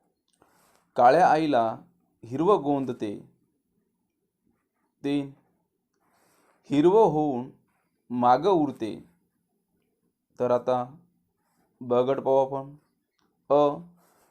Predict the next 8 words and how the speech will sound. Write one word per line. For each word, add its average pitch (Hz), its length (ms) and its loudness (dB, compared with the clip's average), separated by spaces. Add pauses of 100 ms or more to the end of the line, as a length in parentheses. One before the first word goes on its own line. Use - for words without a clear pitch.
(120)
गोंदनाच्या 170 680 0
हिरव्या 147 640 -4 (140)
नक्षीप्रमाणे 135 880 -6 (680)
शेत 175 360 -2 (480)
पिकाने 143 600 -2 (340)
सजवते. 147 760 -4 (2500)
आ, 120 260 -2 (540)
अतोनात 147 500 0